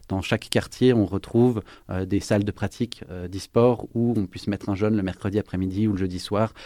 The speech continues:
pour aller faire deux heures avec un accompagnant. Et cet accompagnant sera formé sur toutes ces, sur, sur comment, euh, créer ce cadre sain, euh, pour le joueur, euh, et comment optimiser en fait les bienfaits du jeu vidéo, parce qu'on parle souvent des problèmes liés aux jeux vidéo, mais il y a énormément de bienfaits aussi.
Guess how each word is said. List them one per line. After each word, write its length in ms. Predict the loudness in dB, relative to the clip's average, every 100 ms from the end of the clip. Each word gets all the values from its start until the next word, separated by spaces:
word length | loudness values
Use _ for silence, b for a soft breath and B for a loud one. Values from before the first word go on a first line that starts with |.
| B _
pour 120 | 0
aller 100 | 2
faire 180 | 0 0
deux 160 | 4
heures 220 | 4 2 -2
avec 300 | 0 0 0
un 80 | 0
accompagnant. 520 | 0 0 2 2 2 B B -8
Et 60 |
cet 200 | -4 0
accompagnant 420 | 2 0 2 0
sera 180 | 2 -2
formé 300 | 0 2 2
sur 120 | 0
toutes 160 | -14 -4
ces, 240 | -2 -2
sur, 240 | -6 -14 -16 _
sur 260 | -16 -16 0
comment, 340 | 4 6 2 B B B
euh, 120 | -10 -6
créer 260 | 6 8
ce 160 | 8 2
cadre 340 | 4 2 2
sain, 380 | -2 2 2 0
euh, 220 | -2 -6 -4
pour 140 | 0
le 80 | 0
joueur, 420 | 4 6 6 2 B B B -8
euh, 60 | -6 -6 -6 -8 -8
et 80 | 0
comment 320 | 4 6 6 B -2
optimiser 560 | -2 4 8 8 8
en 60 | 4
fait 180 | 2 0
les 80 | 2
bienfaits 300 | 2 4 0
du 100 | 0
jeu 100 | -4
vidéo, 280 | 2 2
parce 180 | 2 -4
qu'on 80 | -4
parle 160 | -6 -6
souvent 240 | 0 2
des 120 | 0
problèmes 400 | -2 2 4 4
liés 140 | 2 0
aux 80 |
jeux 100 | 0
vidéo, 300 | -2 2 2
mais 140 | 2 -2
il 60 | -6
y 40 |
a 140 | -6
énormément 380 | -6 -4 -4 -2
de 60 | -2
bienfaits 260 | -2 -4
aussi. 320 | -4 -2 -2